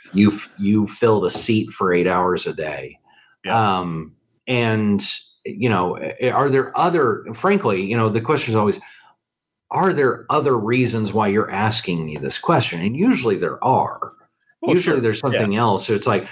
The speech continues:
Speaker 1: "Well, they were doing this, and then they did this, and I walked behind them, and they were on Facebook," and,
Speaker 2: Yeah.
Speaker 1: um, you know, or sitting, scrolling TikTok on their phone or something. And it's like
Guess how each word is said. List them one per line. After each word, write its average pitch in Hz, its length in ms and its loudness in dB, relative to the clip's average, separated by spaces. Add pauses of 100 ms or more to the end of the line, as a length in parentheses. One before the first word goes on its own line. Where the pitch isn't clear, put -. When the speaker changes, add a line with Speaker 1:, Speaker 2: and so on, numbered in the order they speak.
(160)
Speaker 1:
"Well, 143 240 2
they 131 100 2
were 117 140 0
doing 160 280 2
this, 120 380 0
and 107 80 0
then 104 80 2
they 110 140 2
did 135 240 0
this, 113 340 2
and 104 80 -4
I 98 220 2
walked 110 400 0
behind 117 320 2
them, 113 100 4
and 104 100 2
they 107 120 2
were 104 160 2
on 107 100 0
Facebook," 101 800 0
and, 82 320 -6
Speaker 2:
Yeah. 82 280 0 (160)
Speaker 1:
um, 92 460 0
you 107 120 2
know, 90 140 0
or 90 260 2
sitting, - 360 0
scrolling 113 600 0
TikTok 113 440 -2
on 101 140 0
their 98 100 0
phone 95 440 0
or 95 80 2
something. 92 420 -4 (460)
And 123 420 0
it's 127 300 -2
like 120 200 0